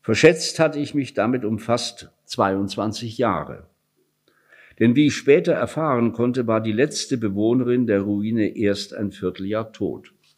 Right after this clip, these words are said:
Also er spricht vom Jahr siebenundsechzig. Ein kärgliches Leben,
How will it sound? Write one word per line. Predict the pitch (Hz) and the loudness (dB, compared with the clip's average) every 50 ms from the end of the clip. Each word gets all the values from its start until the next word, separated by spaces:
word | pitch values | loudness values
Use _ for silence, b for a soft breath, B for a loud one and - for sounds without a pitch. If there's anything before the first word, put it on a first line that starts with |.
| - - - | -16 -12 -10
Also | 82 82 85 | -8 -8 -8
er | 80 | -10
spricht | 80 - 107 92 - - | -8 -8 -10 -10 -10 -10
vom | 87 87 90 | -10 -8 -6
Jahr | 87 82 82 | -6 -6 -6
siebenundsechzig. | - 85 85 87 90 90 85 78 64 - - - - - 85 _ _ _ _ _ _ _ _ _ _ _ _ _ _ - - b b b b b b b b b b b b b b b b b b b b - | -6 -4 -2 -2 -2 -2 -4 -6 -8 -8 -12 -18 -20 -20 -20 _ _ _ _ _ _ _ _ _ _ _ _ _ _ -20 -20 b b b b b b b b b b b b b b b b b b b b 2
Ein | 107 123 135 127 - | 4 6 6 4 4
kärgliches | - 143 147 156 190 - - - 180 175 156 175 160 - - - | 2 2 2 4 2 0 -4 -6 -6 -4 -2 -2 -2 -2 -4 -4
Leben, | 113 123 123 107 85 69 73 64 50 - 78 82 - | -2 0 0 0 0 -2 -6 -10 -10 -12 -14 -20 -20